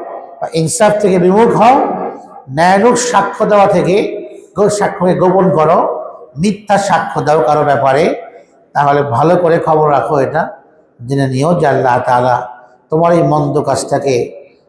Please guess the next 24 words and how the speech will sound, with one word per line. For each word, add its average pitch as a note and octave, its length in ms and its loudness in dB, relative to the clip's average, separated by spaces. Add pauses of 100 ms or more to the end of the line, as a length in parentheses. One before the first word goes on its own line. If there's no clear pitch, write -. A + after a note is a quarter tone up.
(100)
লিখে D#3+ 260 2
রেখেছেন, - 400 -2 (560)
এ D#3 60 -10
সম্পর্কে C#3+ 340 0
তিনি C3+ 140 0
জানেন। D3+ 300 2 (1040)
তো - 60 -2
আগের D3 240 4
আয়াতগুলোতে D3+ 520 2
আল্লাহ D3+ 320 2
তাআলা C#3+ 220 0
সর্বশেষ D3+ 540 0 (840)
ইনসাফ C#3 460 0
প্রতিষ্ঠা C#3 400 -4
করতে C#3 260 -2
বলেছেন A#2+ 360 -2
সব F#3+ 380 -2
ক্ষেত্রে। - 320 -4 (600)
যে D#3+ 200 2
যেখানে E3 420 2
ইনসাফ D#3 360 -2
প্রতিষ্ঠা D3+ 400 -4
করতে D3 340 -4
সক্ষম, F#3 500 0